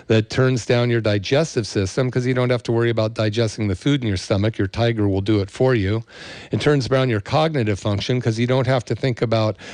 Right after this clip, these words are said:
you know, where to run. All you have to think to do is run as fast as you can.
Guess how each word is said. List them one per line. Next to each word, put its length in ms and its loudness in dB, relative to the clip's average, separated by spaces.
you 140 4
know, 220 4
where 540 2
to 80 0
run. 440 0
All 180 2
you 120 2
have 120 -2
to 100 -2
think 300 -4
to 80 -2
do 280 2
is 180 -2
run 240 0
as 140 -2
fast 340 0
as 100 -8
you 80 -4
can. 460 -2